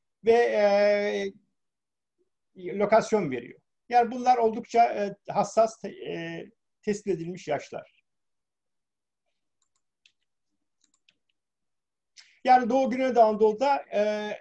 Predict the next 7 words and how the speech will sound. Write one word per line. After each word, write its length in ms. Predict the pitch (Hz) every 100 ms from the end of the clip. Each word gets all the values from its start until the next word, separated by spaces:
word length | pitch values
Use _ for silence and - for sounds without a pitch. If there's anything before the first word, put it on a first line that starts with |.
| -
erken 380 | 185 208 254 254
i-, 240 | 220 - _ _ -
Orta 300 | 196 196 240
Miyosen'den 680 | 196 185 214 196 214 202
beri 180 | 185 240
kara 240 | - 220 196
halinde. 460 | 139 120 113 -